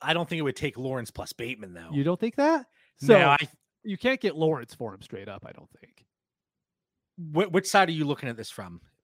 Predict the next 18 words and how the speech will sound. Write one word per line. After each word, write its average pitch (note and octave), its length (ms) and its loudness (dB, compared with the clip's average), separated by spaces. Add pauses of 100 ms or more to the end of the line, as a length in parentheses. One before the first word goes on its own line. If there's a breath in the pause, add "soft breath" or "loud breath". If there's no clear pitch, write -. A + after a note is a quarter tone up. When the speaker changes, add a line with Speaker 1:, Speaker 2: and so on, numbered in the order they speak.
Speaker 2:
It, E3 140 -4 (260)
me G3+ 360 -4
getting F#3 320 -2
Christian E3 360 -6
McCaffrey. C#3 360 -4
I'm G#3+ 100 4
talking A#3 280 2
established E3+ 420 2
leagues. A#2+ 240 -6 (260 soft breath)
Startups, A3+ 720 2 (320)
we F#3 140 2
see G3+ 180 -4
Trevor F#3+ 300 -2
Lawrence D#3+ 320 -4
going D3+ 260 0
before C#3+ 380 -6
Christian C3+ 360 -10
McCaffrey. - 420 -16